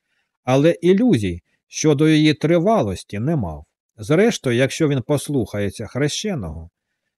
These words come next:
то стане васалом Дона Кроче. Цього він вирішив ніколи не робити.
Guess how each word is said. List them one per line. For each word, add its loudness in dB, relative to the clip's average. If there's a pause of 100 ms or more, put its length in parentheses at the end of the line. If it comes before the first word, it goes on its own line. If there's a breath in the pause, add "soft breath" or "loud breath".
(140)
то 0
стане 0
васалом 0
Дона -4
Кроче. -8 (760)
Цього 4
він 0
вирішив 0
ніколи -2
не -2
робити. -8